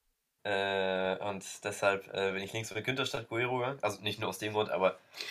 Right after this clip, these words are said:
ähm, im Allgemeinen. Günther spielt eine starke Saison wieder, wie letztes Jahr. Dann Kusunu, für mich räumt er bisher bei Leverkusen alles ab, was da geht. Neben, äh, Jonathan Tah spielt er bisher eine überragende Innenverteidigung. Zweiter. Und rechts hinten Benno Schmitz, äh,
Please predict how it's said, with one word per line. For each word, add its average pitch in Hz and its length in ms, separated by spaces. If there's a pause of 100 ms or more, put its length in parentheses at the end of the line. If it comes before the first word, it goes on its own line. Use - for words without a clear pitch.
(480)
ähm, 92 280
im 87 100
Allgemeinen. 104 400
Günther 123 300
spielt 107 200
eine 107 80
starke 123 200
Saison 143 180
wieder, 135 180
wie 117 60
letztes 123 340
Jahr. 113 200 (920)
Dann 120 200
Kusunu, 180 640
für - 160
mich 139 200
räumt 135 180
er 131 40
bisher 127 220
bei 131 100
Leverkusen 127 460
alles 117 240
ab, 123 100
was 120 140
da 120 80
geht. 131 240
Neben, 110 400
äh, 110 180
Jonathan 107 460
Tah 123 420
spielt - 280
er 107 40
bisher 104 220
eine 104 100
überragende 107 500
Innenverteidigung. 104 680 (420)
Zweiter. 127 500 (1000)
Und 107 160
rechts 104 180
hinten 107 180
Benno 104 220
Schmitz, - 540
äh, 95 260